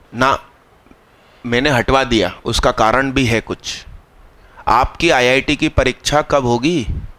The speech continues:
इक्कीस मई। गर्मी कैसी होगी? और उसमें तो second paper का time दो से पाँच, और कितनी गर्मी होगी?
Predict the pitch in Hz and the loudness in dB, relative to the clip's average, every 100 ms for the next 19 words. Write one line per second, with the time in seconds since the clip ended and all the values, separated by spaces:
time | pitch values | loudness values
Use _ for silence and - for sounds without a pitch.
0 | _ _ _ - - - 120 123 - 147 | _ _ _ -20 -20 -4 -4 -4 -4 -2
1 | 147 - 120 110 98 - - - _ _ | 0 -2 0 0 0 -4 -16 -20 _ _
2 | _ _ _ _ _ _ _ _ _ - | _ _ _ _ _ _ _ _ _ -8
3 | 110 117 135 143 143 131 143 127 123 123 | -2 0 0 0 0 0 0 0 -2 -4
4 | 123 - - - - _ _ _ _ _ | -6 -8 -14 -18 -20 _ _ _ _ _
5 | - - - - - - 151 160 147 165 | -20 -20 -20 -20 -10 0 2 2 2 0
6 | 180 151 139 160 165 165 156 160 160 156 | 0 0 2 0 0 -2 0 2 2 2
7 | 156 170 175 - _ _ _ _ _ _ | 0 -2 -8 -16 _ _ _ _ _ _
8 | - - - - - - 123 131 127 139 | -20 -20 -20 -20 -20 -6 0 2 2 0
9 | 117 98 - - - - - - - - | 2 0 -2 -12 -10 -10 -10 -14 -18 -20
10 | _ _ _ _ - 127 160 165 156 165 | _ _ _ _ 0 2 2 0 -4 0
11 | 151 151 156 147 139 143 | 2 2 2 0 0 -4